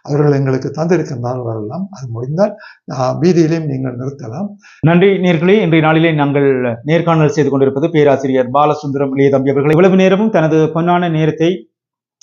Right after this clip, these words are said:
Speaker 2: எமது வானொலிக்கு வருகை தந்து, அ, நன்றிகளை கூறிக்கொள்கின்றோம். நிச்சயமாக,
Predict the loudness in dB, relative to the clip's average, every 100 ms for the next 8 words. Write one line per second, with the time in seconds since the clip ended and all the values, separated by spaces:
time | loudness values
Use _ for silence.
0 | _ 0 2 4 4 4 4 2 2 2
1 | 2 2 0 -2 -6 -16 -4 -2 -2 -4
2 | -2 0 2 2 2 2 0 0 0 0
3 | -2 -2 -4 -2 0 0